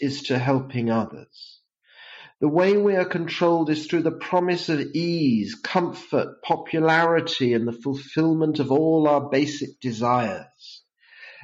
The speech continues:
If we take these things off our priority list and instead focus on helping other people, on building a better world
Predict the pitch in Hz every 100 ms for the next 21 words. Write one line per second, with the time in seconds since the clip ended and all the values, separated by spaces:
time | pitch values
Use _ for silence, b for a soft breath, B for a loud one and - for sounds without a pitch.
0 | 143 139 196 196 208 - 170 175 - 180
1 | 175 - 165 170 - 196 180 180 180 165
2 | 160 156 139 139 87 - - - - _
3 | b b b 147 160 156 - 190 185 -
4 | 185 180 185 170 170 156 156 165 165 156
5 | 156 147 143 139 - 190 - _ _ _
6 | _ B B - 147 143 160 180 185 180
7 | 175 165 - 170 165 170 151 170 175 113
8 | 73 -